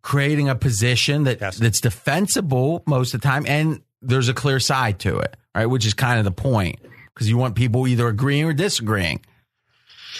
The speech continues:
Speaker 1: But LeBron James, it's hard to say that he's not one of the ten savviest business guys that's ever been an elite athlete. I don't know about the punter for,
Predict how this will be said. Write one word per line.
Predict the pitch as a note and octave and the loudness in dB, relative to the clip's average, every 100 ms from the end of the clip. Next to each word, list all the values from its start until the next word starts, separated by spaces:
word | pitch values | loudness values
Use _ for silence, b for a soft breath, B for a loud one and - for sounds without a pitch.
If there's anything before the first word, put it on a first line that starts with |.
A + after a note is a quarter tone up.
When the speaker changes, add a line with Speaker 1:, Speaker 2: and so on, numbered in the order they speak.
| - - | -12 -4
Speaker 1:
But | D#3 | 0
LeBron | D#3+ C#3+ F#3+ A#3+ | 0 0 0 0
James, | G#3 F3+ G3 E3+ C3+ A#2+ - _ _ | 0 0 0 0 2 0 -4 _ _
it's | - - | -4 0
hard | E3 G3 | 0 0
to | D#3 | 0
say | B2 - E3+ | -2 0 0
that | C#3+ | 0
he's | A#2 D3+ C3+ | 0 0 2
not | C#3 B2+ | 0 0
one | C3 C3 | 0 2
of | |
the | A2 | 0
ten | G#2+ - - C#3 C#3 C3 A2+ - _ _ _ _ _ _ - | -2 -4 -2 0 2 2 0 -4 _ _ _ _ _ _ -6
savviest | - F3 C3+ C3+ B2+ C3 A#2 - - _ _ - | -2 0 0 0 2 2 0 -2 -8 _ _ -10
business | A2 C#3 C3 B2+ A2+ | -2 0 2 0 0
guys | - A#2+ A2 A2+ F#2+ | 0 0 2 2 0
that's | - G#2+ - | -2 -2 0
ever | C3 B2+ A#2+ | -2 0 0
been | A2 A2+ | 2 2
an | G#2+ | 2
elite | G#2+ G#2+ A#2+ G#2 | 2 2 2 2
athlete. | G#2 G2+ - A2 - _ _ _ _ | 0 -2 -2 -6 -6 _ _ _ _
I | F3 | -4
don't | F#3 | 0
know | C#3+ | 0
about | B2+ A#2 A#2 | 0 0 -2
the | - | -2
punter | - A#2 G#2+ A2+ G#2+ | 0 0 2 0 0
for, | G2+ G#2+ G#2 | 0 0 0